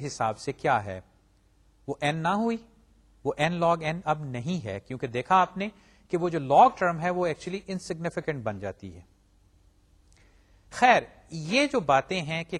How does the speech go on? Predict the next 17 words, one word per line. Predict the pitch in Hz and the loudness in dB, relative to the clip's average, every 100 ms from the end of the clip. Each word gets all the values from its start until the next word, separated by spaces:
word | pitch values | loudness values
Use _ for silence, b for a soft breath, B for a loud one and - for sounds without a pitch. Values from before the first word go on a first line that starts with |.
| - | -6
کس | 196 - | -8 -2
طرح | 233 208 | 0 0
ہم | 165 170 165 | -2 -4 -6
الگوریدمز | - 156 165 170 160 165 151 | -2 0 0 -2 -2 -4 -8
کو | - 147 147 160 175 - | -6 -2 2 0 -2 -6
میتھمیٹیکلی | 139 147 151 127 135 156 185 180 170 | -4 -4 -6 -4 -4 -2 -6 -4 -6
پروو | - 151 139 | -4 -6 -6
کرتے | - 120 - 147 | -6 -8 -6 -8
ہیں | 123 110 113 120 - | -6 -6 -8 -12 -12
ان | 139 | -12
کی | 127 131 | -10 -8
ایفیشنسی | 113 - 175 180 165 - | -8 -6 -6 -4 -6 -8
کے | 120 | -8
لحاظ | 113 110 104 110 | -8 -6 -6 -6
سے، | - 160 214 b b b b b b | -4 -6 -6 b b b b b b
یہ | 135 185 196 | -2 0 0
انشاءاللہ | 170 - 160 151 | -4 2 2 4